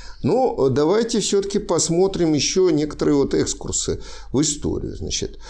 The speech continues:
э, ведь были попытки абсолютизировать не только общее, а единичное. И вот наиболее, м, такие яростные столкновения между сторонниками, э,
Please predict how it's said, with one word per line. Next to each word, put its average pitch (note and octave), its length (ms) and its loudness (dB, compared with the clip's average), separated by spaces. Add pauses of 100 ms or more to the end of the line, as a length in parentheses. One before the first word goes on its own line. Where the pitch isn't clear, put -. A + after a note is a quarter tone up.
(220)
э, G2 200 2
ведь A2 240 0
были C3+ 260 2
попытки F3 600 0
абсолютизировать E3+ 800 0
не G#3+ 80 2
только G#3 300 0
общее, - 480 -4 (320)
а A2+ 120 0
единичное. C3 800 -2 (300)
И A#2+ 80 2
вот D3+ 260 2
наиболее, C3 1120 2 (360)
м, A2 380 2
такие A2+ 460 2
яростные G#2+ 840 0
столкновения A#2 960 2
между G#2 380 2
сторонниками, A2 1000 0
э, - 120 -10